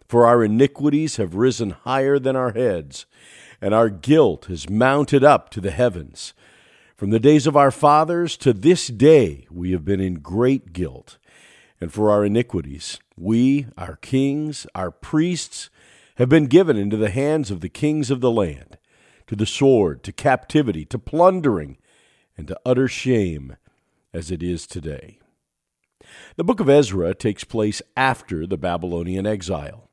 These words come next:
At that point, Babylon was overtaken by Persia, and the new king allowed Israel to return to their land to begin to rebuild. Ezra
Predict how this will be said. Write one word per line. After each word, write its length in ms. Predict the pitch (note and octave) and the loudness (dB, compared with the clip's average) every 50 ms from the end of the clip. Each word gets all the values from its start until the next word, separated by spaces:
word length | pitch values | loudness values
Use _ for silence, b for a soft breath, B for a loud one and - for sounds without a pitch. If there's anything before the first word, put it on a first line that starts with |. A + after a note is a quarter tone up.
| _ _ _ _ | _ _ _ _
At 140 | - G2 - | -14 -12 -10
that 220 | - F2+ F2 - | -8 -10 -10 -10
point, 280 | - A2 A#2 C#3 D3 - | -6 -4 -2 -2 -2 -4
Babylon 540 | - G2 G2 A2+ G#2 G2 F2+ F2 F#2+ A#2 B2+ | -4 -2 -2 -2 -2 -2 -4 -4 -4 -2 -4
was 160 | G#2+ F#2 D#2+ | -4 -4 -2
overtaken 580 | G#2 A2 G2+ G2+ F#2 - A2+ A2+ F#2+ G#2+ F#2+ F2+ | -2 -2 -2 -4 -6 -4 -6 -6 -6 -6 -8 -6
by 140 | F#2+ F2+ | -6 -6
Persia, 560 | E2+ - - A#2 D3 E3 D#3 A2+ E2 E2+ F#2+ - B B B B B B B | -6 -8 -6 -4 -4 -4 -4 -6 -8 -10 -12 -12 B B B B B B B
and 120 | - D3+ D#3 | -2 2 2
the 60 | D#3+ | 2
new 180 | E3+ A3+ C4 | 0 0 -2
king 400 | G#3+ - - G3+ G3 G3+ G#3+ G#3+ | -4 -4 -2 0 0 0 0 -2
allowed 520 | F#3 D3+ D3+ C#3+ C#3+ D3 D#3+ E3+ F3 E3 - | 0 0 2 2 4 2 2 2 0 -2 -4
Israel 560 | - F#3 F#3 E3+ A#2+ F#2 G2+ F2+ F2 E2+ G2 A2 | -2 -2 0 0 -2 -4 -4 -4 -2 -2 -4 -4
to 140 | - - G#2+ | -4 -6 -4
return 540 | F#2 G2+ F#2+ - - D3+ D3 D#3 D#3+ D#3+ | -4 -4 -6 -6 -6 -4 -2 -2 -4 -4
to 120 | - - C3+ | -6 -6 -4
their 220 | A2+ A#2 A2+ A2 | -2 0 0 0
land 420 | A2 B2+ D3+ F3+ G3+ A3+ A#3+ G#3 - b b b b b | 2 2 2 2 0 0 -2 -4 -8 b b b b b
to 100 | - C#3+ | -2 0
begin 320 | A#2+ A2 F2 - G#2+ G#2 G2+ | 0 0 0 0 -2 0 0
to 80 | G#2 | -2
rebuild. 600 | F#2+ G2+ G#2 G2+ D2 F#2+ D#2+ C#2 - - - - _ _ _ _ _ _ _ _ _ _ _ | 0 0 -2 -2 -2 -6 -8 -8 -10 -16 -20 -20 _ _ _ _ _ _ _ _ _ _ _
Ezra 460 | - - C#3+ C3 F#2 F2 D#2+ C#2+ - | -4 -2 -2 -2 -6 -10 -12 -12 -12